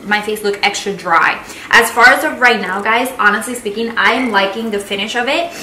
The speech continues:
I like how lightweight it feels. Um, it doesn't feel too heavy, like I have a lot of foundation on, and I did apply two layers of foundation. Um,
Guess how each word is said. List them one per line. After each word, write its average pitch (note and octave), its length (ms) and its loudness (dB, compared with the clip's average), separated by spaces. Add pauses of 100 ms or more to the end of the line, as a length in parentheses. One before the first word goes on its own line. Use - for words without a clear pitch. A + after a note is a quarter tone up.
(280)
I A3+ 300 8
like A3+ 320 6
how B3+ 340 4
lightweight G#3+ 500 6
it - 80 -2
feels. A3+ 540 0
Um, G3+ 360 6
it A3 140 2
doesn't A#3 260 0
feel C4 280 -2
too C4 220 -6
heavy, A#3 420 2
like G#3+ 360 -2
I A3 40 0
have G3+ 260 -2
a G3 180 0
lot F3+ 400 4
of G#3+ 200 -2
foundation G3 480 -4
on, G3+ 240 4
and A3 160 -2
I G3+ 80 0
did G#3 180 0
apply A#3+ 280 2 (100)
two B3 180 -6
layers G3+ 640 -2
of D#4 140 -4
foundation. F4+ 580 -2 (580)
Um, A#3 460 6